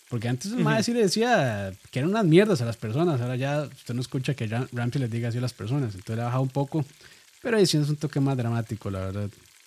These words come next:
Speaker 1: Por cierto, dice, eh, ahí Walter Altamiranda que el de su país también es horrible. El de allá, el de Argentina. Saludos a Argentina ya, Walter. Y también nos pregunta Mario V J, eh,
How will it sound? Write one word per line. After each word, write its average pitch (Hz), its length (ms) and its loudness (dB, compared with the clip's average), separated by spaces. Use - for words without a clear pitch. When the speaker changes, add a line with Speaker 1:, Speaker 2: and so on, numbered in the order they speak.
Speaker 1:
Por 123 140 2
cierto, 156 320 6
dice, 151 540 6
eh, 123 280 2
ahí 139 540 6
Walter 151 360 4
Altamiranda 151 600 4
que 139 200 2
el 117 320 0
de 127 120 4
su 123 140 4
país 131 280 2
también 139 280 4
es 135 100 0
horrible. 123 400 2
El 107 140 -4
de 101 60 -4
allá, 110 320 0
el 101 100 -4
de 95 300 -6
Argentina. 107 500 -2
Saludos 113 380 -2
a - 20 -2
Argentina 117 460 -2
ya, 123 260 -2
Walter. 127 420 0
Y 175 200 8
también 160 280 6
nos 180 100 6
pregunta 160 400 6
Mario 175 320 8
V 160 180 10
J, 175 460 6
eh, 135 220 6